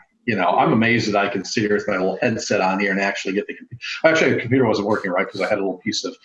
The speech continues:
the original plastic on it. So <laughs> the camera was all, like, cloudy. So that's my level of tech, is, like, real low, and I'm not a tech fan, but oh my gosh, I was just so thankful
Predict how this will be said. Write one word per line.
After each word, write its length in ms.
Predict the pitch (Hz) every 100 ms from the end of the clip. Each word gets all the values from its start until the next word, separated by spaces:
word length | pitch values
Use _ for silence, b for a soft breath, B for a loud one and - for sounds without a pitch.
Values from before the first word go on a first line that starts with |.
| B
the 100 | 117
original 480 | 107 107 107 92 90 _ _ _
plastic 560 | 113 107 - 135 117 -
on 220 | 113 117
it. 140 | 123
So 140 | - -
<laughs> 600 | - - - - - -
the 80 | 190
camera 400 | - 147 143 135
was 180 | 120
all, 280 | 120 123 120
like, 240 | 110 110 - - -
cloudy. 460 | 135 120 123 131 131 B B B
So 100 | -
that's 240 | 147 - -
my 100 | 147
level 260 | 139 123 95
of 60 | 95
tech, 300 | 117 80 -
is, 160 | 92 113
like, 180 | 92 -
real 340 | 113 117 117
low, 420 | 113 110 120 131 B B -
and 80 | 104
I'm 60 | 110
not 140 | 110
a 60 | -
tech 240 | - 110
fan, 300 | - 110 113 104
but 100 | -
oh 100 | 135
my 120 | 123 110
gosh, 240 | 110 107 -
I 80 | 127
was 140 | 131
just 160 | 107 -
so 120 | 113 -
thankful 640 | 127 180 185 185 175 202